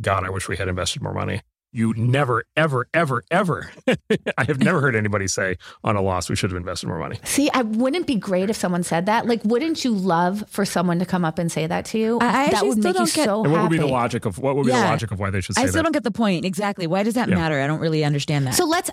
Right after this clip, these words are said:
Speaker 2: uh, can I just, like, simple in a poker example?
Speaker 3: Yeah, yeah.
Speaker 2: So let's say that I get involved in a hand with you and I have some idea about how you play. And I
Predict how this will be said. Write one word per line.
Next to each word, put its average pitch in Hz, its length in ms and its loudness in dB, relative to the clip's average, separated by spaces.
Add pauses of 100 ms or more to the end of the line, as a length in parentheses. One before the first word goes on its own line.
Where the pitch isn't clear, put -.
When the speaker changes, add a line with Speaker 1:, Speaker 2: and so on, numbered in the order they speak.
Speaker 2:
uh, 233 100 0 (120)
can 285 160 0
I 285 40 2
just, 277 240 -4
like, 233 160 0
simple 240 380 0
in 185 80 0
a 170 60 2
poker 190 300 -8
example? 160 420 -4
Speaker 3:
Yeah, 370 80 4
yeah. 285 160 2 (120)
Speaker 2:
So - 160 0
let's 269 240 0
say 311 140 0
that 226 300 0 (240)
I 202 100 2
get 220 180 0
involved 190 320 0
in 190 80 0
a 175 60 0
hand 160 240 -4
with 165 160 -10
you - 220 -6 (380)
and 185 440 2
I 214 120 2
have 247 180 -2
some 180 500 0 (400)
idea 180 760 0
about 175 380 0
how 165 160 -2
you 151 180 -2
play. - 360 -8 (960)
And 196 560 2 (480)
I 294 540 2